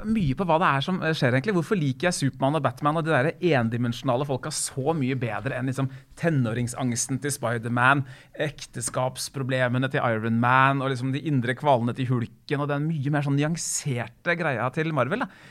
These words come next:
Jeg tror det er fordi jeg liker mytologien, da, til Marvel, nei, til D-, D C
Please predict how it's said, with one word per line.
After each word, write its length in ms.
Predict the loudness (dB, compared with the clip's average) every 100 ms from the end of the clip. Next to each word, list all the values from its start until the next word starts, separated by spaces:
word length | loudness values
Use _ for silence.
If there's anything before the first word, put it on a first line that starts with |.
| -20 -12
Jeg 100 | -6
tror 140 | -2 -2
det 60 |
er 60 | -2
fordi 100 | -4
jeg 100 | -4 -4
liker 180 | -2
mytologien, 800 | -2 0 0 0 -2 -4 0 0
da, 60 | -2 -6 -10
til 340 | -4 -2 -4 -2
Marvel, 380 | -2 0 0 4
nei, 100 | 4
til 280 | 4 4 4
D-, 140 | 2 4
D 120 | 2 0
C 160 | -2